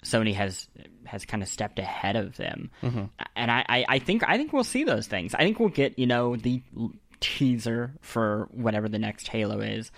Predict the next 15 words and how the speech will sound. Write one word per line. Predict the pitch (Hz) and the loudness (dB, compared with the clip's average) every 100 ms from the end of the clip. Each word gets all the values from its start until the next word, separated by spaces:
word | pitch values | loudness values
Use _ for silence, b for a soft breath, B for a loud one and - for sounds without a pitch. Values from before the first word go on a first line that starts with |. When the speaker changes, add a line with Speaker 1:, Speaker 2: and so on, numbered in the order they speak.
| B | B
Speaker 1:
I | - | -2
think | 117 | 0
we'll | 127 | 0
get | 113 123 - | 0 0 2
all | 110 | 2
this | 113 110 | 2 -2
Gears | - 98 98 | -4 -6 -6
stuff. | - 98 101 | -6 -6 -6
I | - | -8
think | 95 98 | -8 -4
we'll | 107 | -2
get | 107 104 B B B - | -2 -2 B B B -2
Forza | 135 127 - 120 113 107 | 2 2 2 2 4 2
Horizon | 95 110 104 110 107 110 104 101 98 98 | 0 0 2 2 2 0 0 0 -2 -4
four, | - - 123 110 104 92 117 | -12 -2 0 2 0 0 -2